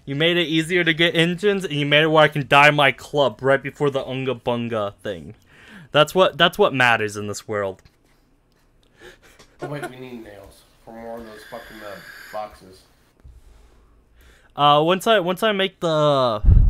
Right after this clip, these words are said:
Speaker 1: so you, you're just telling me, um, to skip a mini bike on you until I get the motorcycle, right?
Speaker 2: Yeah.
Speaker 1: Okay, um, I can make, I can make,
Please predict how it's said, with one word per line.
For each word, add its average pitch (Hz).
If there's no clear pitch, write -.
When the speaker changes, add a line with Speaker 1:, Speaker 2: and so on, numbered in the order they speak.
Speaker 1:
so 170
you, 156
you're 175
just 214
telling 185
me, 165
um, 120
to 139
skip -
a 165
mini 139
bike 110
on 113
you 113
until 110
I 110
get 110
the 104
motorcycle, 104
right? 151
Speaker 2:
Yeah. 220
Speaker 1:
Okay, 156
um, 131
I 147
can 165
make, 143
I 131
can 160
make, 127